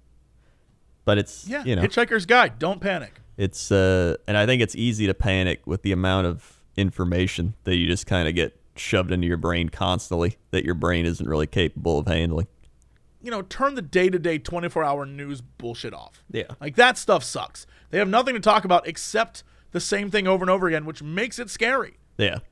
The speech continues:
Speaker 1: and it's, you know, their, their whole goal, uh, no matter whether you watch, you know, whatever news you watch, is to keep you watching.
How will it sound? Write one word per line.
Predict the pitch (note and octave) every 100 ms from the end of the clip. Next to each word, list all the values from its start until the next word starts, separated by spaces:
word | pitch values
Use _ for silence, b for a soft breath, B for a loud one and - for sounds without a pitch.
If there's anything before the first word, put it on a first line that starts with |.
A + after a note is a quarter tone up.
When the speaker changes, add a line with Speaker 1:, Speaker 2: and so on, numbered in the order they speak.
| _
Speaker 1:
and | F#2+ F#2+
it's, | F#2+ - - - _
you | A2+ G2+
know, | F2+
their, | G2 A2 A#2 A#2 - _ _
their | B2
whole | C#3+ D3 A#2+
goal, | G2+ G#2+ F#2+ F2+ - - - _ _ -
uh, | G2+ G2 G2 G2 F2
no | D#2 F#2+
matter | G2+ G2+ G2 F#2+
whether | F#2+ G2
you | F#2 F2+
watch, | F2 F2+ - - - -
you | F2
know, | F2 F2
whatever | F#2+ G2 F#2
news | F2 E2+
you | D#2+ E2
watch, | D#2+ D#2+ - -
is | G2 -
to |
keep | G#2 A2 G#2
you | F#2+
watching. | F2 G#2 G2 -